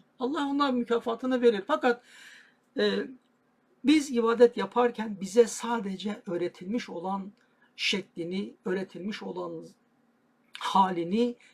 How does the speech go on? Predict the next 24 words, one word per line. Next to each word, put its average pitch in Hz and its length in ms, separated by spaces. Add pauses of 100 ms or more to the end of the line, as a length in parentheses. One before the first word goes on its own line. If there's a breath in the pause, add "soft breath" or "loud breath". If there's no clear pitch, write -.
(100)
bize 190 280
öğretilmiş 180 680
olan 202 240
zamanda 170 760
yapmak 143 640
durumundayız. 165 640
Bize 196 160
öğretilmiş 240 560
mekanda 170 480
yapmak 170 380
durumundayız. 151 520 (280 loud breath)
Hac 262 360
için, 240 480 (960 soft breath)
e, 170 280 (840)
şeye 214 300
gidemeyiz. 220 600
Yani 175 240
buradan 185 340
işte - 280
Chicago'ya 196 840 (180)
gidemeyiz. 170 680
Yani 165 220
biraz 170 240
şeye, 175 420